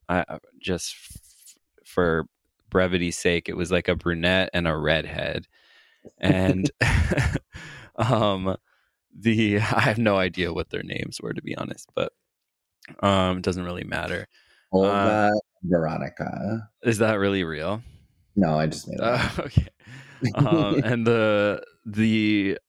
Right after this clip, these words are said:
Speaker 1: redhead is sort of this, like, she's sort of like the seventies, like, communist version of a social justice warrior or something. Like,
Speaker 2: Yeah,
Speaker 1: she's
Speaker 2: yeah.
Speaker 1: very into the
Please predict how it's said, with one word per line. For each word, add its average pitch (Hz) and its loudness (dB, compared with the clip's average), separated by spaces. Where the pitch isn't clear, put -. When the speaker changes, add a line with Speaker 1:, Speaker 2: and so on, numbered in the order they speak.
Speaker 1:
redhead 120 2
is 104 0
sort 104 2
of 98 2
this, 101 0
like, 95 0
she's 139 0
sort 185 2
of 190 0
like 156 2
the 101 2
seventies, 107 0
like, 95 0
communist 98 0
version 101 2
of 95 2
a 90 4
social 95 2
justice 90 0
warrior 107 2
or 110 -2
something. 110 0
Like, 98 0
Speaker 2:
Yeah, - 2
Speaker 1:
she's 92 -4
Speaker 2:
yeah. 90 -14
Speaker 1:
very 107 2
into 101 2
the 95 0